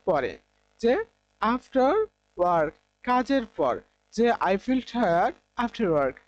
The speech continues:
যে আমি কাজের পর তোমাদের ক্লান্ত অনুভব করেছিলাম। তুমি এখন বলতে পারো যে "I feel tired", আমি অনুভব করেছিলাম, যে আমি ক্লান্ত অনুভব করেছিলাম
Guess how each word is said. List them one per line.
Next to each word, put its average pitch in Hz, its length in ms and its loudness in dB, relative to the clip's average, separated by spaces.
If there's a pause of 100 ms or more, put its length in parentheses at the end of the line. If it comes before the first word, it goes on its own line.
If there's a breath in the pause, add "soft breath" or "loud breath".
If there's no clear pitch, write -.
(140)
যে 208 80 0
আমি 196 180 -2 (120)
কাজের 185 280 -2 (120)
পর 202 220 2 (720 soft breath)
তোমাদের 196 260 2 (120)
ক্লান্ত 262 300 0
অনুভব 175 380 -2
করেছিলাম। 131 440 -6 (360 soft breath)
তুমি 285 160 -2
এখন 269 240 0
বলতে 180 240 -2
পারো 160 240 0 (120)
যে 262 60 2 (600 soft breath)
"I 226 220 2 (180)
feel 262 220 0 (140)
tired", 190 320 0 (100)
আমি 190 340 -2 (360)
অনুভব 254 420 0
করেছিলাম, 202 580 0 (560)
যে 214 120 0 (220)
আমি 220 180 0 (520)
ক্লান্ত 247 300 0
অনুভব 196 280 0 (100)
করেছিলাম 190 460 0